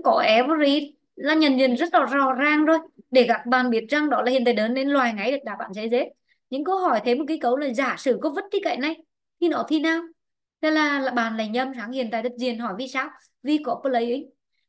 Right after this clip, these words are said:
Playing nó, nó liên quan chi đến tiếp diện ở đấy cả. Playing, tại sao playing ở đấy là bởi vì đứng trước có động từ enjoy. Thì sau đó có bất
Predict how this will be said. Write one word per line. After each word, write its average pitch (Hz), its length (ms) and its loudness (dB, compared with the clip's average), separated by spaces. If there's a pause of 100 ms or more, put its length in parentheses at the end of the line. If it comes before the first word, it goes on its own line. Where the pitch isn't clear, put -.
Playing 311 500 2
nó, 349 120 0
nó 247 200 -2
liên 240 260 -4
quan 254 240 -4
chi 339 80 -4
đến 240 220 -6
tiếp 294 140 -6
diện 262 180 0
ở 226 100 -4
đấy 233 160 -6
cả. 254 320 -4
Playing, 277 540 0
tại 277 180 -4
sao 349 200 -6
playing 285 440 -2
ở 311 40 -6
đấy 240 160 -2
là 294 100 -6
bởi 262 220 0
vì 277 100 -6
đứng 320 160 -4
trước 285 200 -4
có 214 80 -12
động 247 200 -8
từ 294 80 -8
enjoy. 269 420 -6 (440)
Thì 330 100 0
sau 262 220 -4
đó 240 200 -6
có 233 100 -2
bất 311 220 2